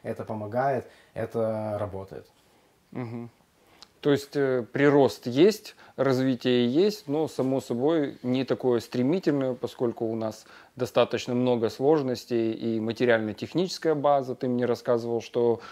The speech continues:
Speaker 2: очень тяжело внедрять правильный подбор оборудования туда, где оно закупается.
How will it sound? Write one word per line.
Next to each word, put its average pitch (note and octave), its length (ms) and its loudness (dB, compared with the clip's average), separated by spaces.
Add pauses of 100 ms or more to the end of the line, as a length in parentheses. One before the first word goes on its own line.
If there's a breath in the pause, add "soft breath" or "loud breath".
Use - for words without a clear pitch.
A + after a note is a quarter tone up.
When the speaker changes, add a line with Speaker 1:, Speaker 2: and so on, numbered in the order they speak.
(160 loud breath)
Speaker 2:
очень B2+ 320 0
тяжело B2+ 580 4
внедрять A#2+ 760 2 (200 loud breath)
правильный A#2+ 480 6
подбор A2 420 0
оборудования D#3 640 4
туда, B2+ 300 2
где B2 220 2
оно A#2 180 0
закупается. G#2+ 960 -2